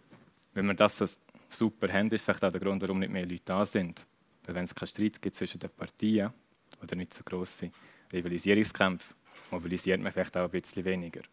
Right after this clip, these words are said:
Es ist aber nicht immer ein schlechtes Zeichen, wenn nicht so viele Leute da sind, weil die, die nicht da sind, die haben eigentlich kein Problem.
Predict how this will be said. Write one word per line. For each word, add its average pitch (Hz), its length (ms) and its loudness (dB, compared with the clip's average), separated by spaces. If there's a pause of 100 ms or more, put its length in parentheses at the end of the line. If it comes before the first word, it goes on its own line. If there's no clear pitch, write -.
(280)
Es - 40 -20
ist - 80 -14
aber 90 160 2
nicht 95 100 0
immer 98 140 2
ein 95 80 0
schlechtes - 420 0
Zeichen, 87 340 0
wenn 87 100 -6
nicht 87 180 -8
so 90 200 -4
viele 87 220 -8
Leute 82 160 -12
da 90 160 -2
sind, 87 260 -6
weil 90 80 -8
die, 90 140 -6
die 85 60 -8
nicht 98 200 -4
da 95 160 2
sind, 95 380 -2 (1000)
die 90 60 -6
haben 85 100 -6
eigentlich - 240 -12
kein - 140 -6
Problem. 85 480 -6